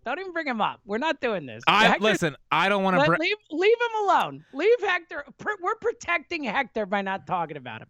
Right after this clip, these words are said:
Speaker 2: All right, but James, let me just say one thing. Re-sign Hector Neris. I said it.
Speaker 1: <laughs>
Speaker 2: I don't care. Bring him back. This Hector. How about this? Hector Neris is unjinxable.
Speaker 1: Oh,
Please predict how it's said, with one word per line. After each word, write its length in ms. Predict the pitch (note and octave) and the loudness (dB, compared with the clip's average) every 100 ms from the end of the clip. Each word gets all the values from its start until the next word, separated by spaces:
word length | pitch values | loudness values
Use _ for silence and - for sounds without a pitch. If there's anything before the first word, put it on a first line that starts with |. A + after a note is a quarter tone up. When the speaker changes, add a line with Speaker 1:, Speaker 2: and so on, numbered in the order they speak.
| - | -2
Speaker 2:
All 200 | C3 E3 | 2 4
right, 220 | D3+ A2 | 2 0
but 140 | B2+ C3 | -2 0
James, 380 | D#3 D3+ D3 | 2 2 0
let 100 | D3 | 0
me 80 | D3+ | 2
just 180 | D3+ C#3 | 0 2
say 120 | C#3+ | 0
one 240 | C3+ B2 A#2 | 2 0 0
thing. 200 | G2+ F2+ _ _ _ _ _ _ _ _ _ _ _ _ _ - | -2 -4 _ _ _ _ _ _ _ _ _ _ _ _ _ 0
Re-sign 480 | C3 C#3+ - B2+ A#2+ | 2 2 2 0 2
Hector 280 | A2 - | 0 0
Neris. 440 | G#2+ F#2 F#2 - - | -2 -2 -6 -10 -2
I 60 | A#2 | -2
said 280 | - A3 A#3 | 2 2 2
it. 120 | A#3 A#3 | 0 -2
Speaker 1:
<laughs> 80 | - | -2
Speaker 2:
I 140 | C3 | 2
don't 240 | C#3+ E3 - | 2 2 0
care. 380 | E3 C#3+ C3 - - | 2 2 0 -4 -2
Bring 160 | C#3 | 0
him 100 | C3+ | 2
back. 380 | B2+ A2 G#2 - - _ - | 2 0 -2 -8 -20 _ -2
This 240 | D3+ D3 - D3+ - | 0 0 -6 -12 -2
Hector. 300 | D3 G#3+ - | 2 2 2
How 120 | F#3 A3 | 2 2
about 120 | G#3+ | 2
this? 200 | F3+ - - - - | 0 -2 -18 -10 -4
Hector 300 | F#3+ - F#3+ | -2 0 2
Neris 460 | F3 F3 D#3 - | 4 4 2 0
is 140 | D#3 - - | -4 -4 -2
unjinxable. 880 | D3 D3+ C3+ B2+ B2+ - G2 F#2+ - _ _ _ _ | 0 0 0 0 0 -4 -8 -8 -14 _ _ _ _
Speaker 1:
Oh, 360 | B3 A#3+ A3 | -4 2 4